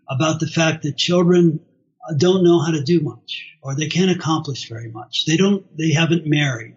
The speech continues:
They don't have a home. They haven't born children. These are all the things that make you an important person. Okay. And if you haven't achieved those,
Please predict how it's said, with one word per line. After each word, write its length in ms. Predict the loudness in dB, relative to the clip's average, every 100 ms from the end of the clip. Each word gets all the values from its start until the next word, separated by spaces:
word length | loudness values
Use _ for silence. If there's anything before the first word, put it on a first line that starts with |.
| -6
They 120 | -2
don't 200 | 2 4
have 220 | 2 0 -2
a 60 |
home. 420 | -4 -2 -2 -4
They 80 | -8
haven't 360 | -4 0 2 4
born 300 | 4 4 4
children. 540 | 2 2 0 -2 -2
These 200 | 0 0
are 120 | 2
all 180 | 2 2
the 140 | 2 2
things 260 | 2 2
that 160 | 0 0
make 260 | 0 2
you 120 | 2 2
an 80 |
important 680 | 2 -8 -8 -4 -4 -4 -10 -10 -6
person. 380 | -4 -4 -8 -12 _ -20 -20 _ _ _ -8
Okay. 420 | -4 -2 0 2
And 120 | 4
if 140 | 4 2
you 100 | -2
haven't 320 | 0 0 -2
achieved 460 | -2 0 2 0 -2
those, 640 | -8 -8 -4 -4 -4